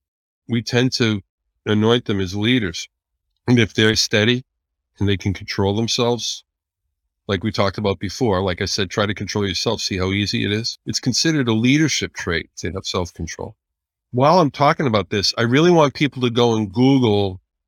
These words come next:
Designing the Future by Jay Forrester.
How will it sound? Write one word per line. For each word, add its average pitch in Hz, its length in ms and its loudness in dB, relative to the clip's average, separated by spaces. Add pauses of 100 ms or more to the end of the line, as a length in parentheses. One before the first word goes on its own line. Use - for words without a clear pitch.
(260)
Designing 127 720 0
the 123 100 0
Future 110 840 -2 (500)
by 104 200 0
Jay 107 500 -2
Forrester. 113 880 -2